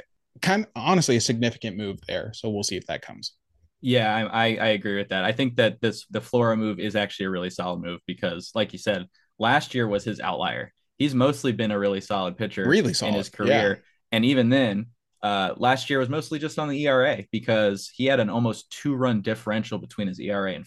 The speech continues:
Speaker 1: His
Speaker 2: fip, which
Speaker 1: peripherals,
Speaker 2: is crazy.
Speaker 1: peripherals are great.
Speaker 2: Yes. Um, so, you know, this, this is, this makes a lot of sense for the Nats. Um, veteran guy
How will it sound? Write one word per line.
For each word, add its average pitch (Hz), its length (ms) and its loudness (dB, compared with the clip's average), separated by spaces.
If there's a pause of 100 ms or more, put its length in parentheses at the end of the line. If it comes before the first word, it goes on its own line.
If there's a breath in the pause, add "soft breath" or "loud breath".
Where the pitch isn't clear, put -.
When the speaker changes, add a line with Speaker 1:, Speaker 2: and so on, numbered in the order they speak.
(100)
Speaker 1:
His 127 120 2
Speaker 2:
fip, - 100 -6
which 131 280 4
Speaker 1:
peripherals, 131 220 0
Speaker 2:
is 107 180 -4
crazy. 143 540 2
Speaker 1:
peripherals 107 320 -2
are 107 140 -6
great. 104 520 -2 (140)
Speaker 2:
Yes. 104 540 -4
Um, 98 320 -2
so, 104 540 2 (500)
you 110 120 -4
know, 104 140 -2
this, 113 220 0
this 117 240 -2
is, 117 120 -2
this 120 200 0
makes 117 220 2
a - 20 0
lot 107 140 4
of 101 60 2
sense 101 400 -4 (340)
for 110 80 -4
the 101 60 0
Nats. 95 500 -2
Um, 95 420 -2 (200)
veteran 110 480 2
guy 101 480 2